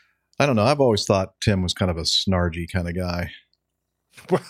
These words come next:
Speaker 2: yeah. I don't say that 'cause I, you know, I think it's nice to be polite to our listeners.
Speaker 1: Ah,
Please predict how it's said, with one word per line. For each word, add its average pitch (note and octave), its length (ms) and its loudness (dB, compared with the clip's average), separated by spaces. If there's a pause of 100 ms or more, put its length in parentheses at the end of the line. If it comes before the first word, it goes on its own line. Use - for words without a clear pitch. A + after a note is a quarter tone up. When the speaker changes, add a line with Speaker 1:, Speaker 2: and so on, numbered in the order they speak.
(220)
Speaker 2:
yeah. A2+ 1120 -4 (840)
I C3 160 4
don't A2+ 320 0
say B2 260 0
that F#2 340 -6
'cause G2+ 200 -6
I, G2 120 -4
you E2 240 -8
know, - 180 -6
I G#2 140 -6
think - 260 -14 (160)
it's - 160 -12
nice A2+ 240 0
to - 100 -14
be F#2+ 120 2
polite A2 480 0
to F#2+ 120 -4
our E2 140 -2
listeners. - 540 -8
Speaker 1:
Ah, A#2 440 4